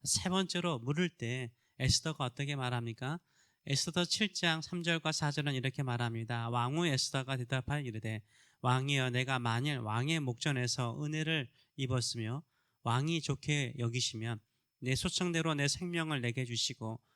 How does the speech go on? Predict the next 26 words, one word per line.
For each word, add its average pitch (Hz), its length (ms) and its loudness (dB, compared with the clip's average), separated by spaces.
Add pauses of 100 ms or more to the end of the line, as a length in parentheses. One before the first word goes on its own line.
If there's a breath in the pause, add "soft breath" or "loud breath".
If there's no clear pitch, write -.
(160)
내 131 160 0
요구대로 147 500 2
내 139 160 2
민족을 131 480 0
내게 117 260 0
주소서. 113 540 -2 (420 soft breath)
나와 139 240 6
내 165 140 6
민족이 156 580 2
팔려서 170 580 0
죽임과 131 840 -2
돌육함과 123 840 0 (160 soft breath)
진멸함을 147 640 0
당하게 123 640 -4
되었나이다. 113 640 -4 (460 soft breath)
만일 135 380 2
우리가 139 380 2
노비로 139 520 2
팔렸더라면 123 800 0 (300 soft breath)
내가 120 380 2
잠잠하였으리이다. 113 1200 -4 (400)
그래도 143 360 2
대적이 135 520 2
왕의 135 440 2
손해를 156 460 0
보충하지 123 800 -4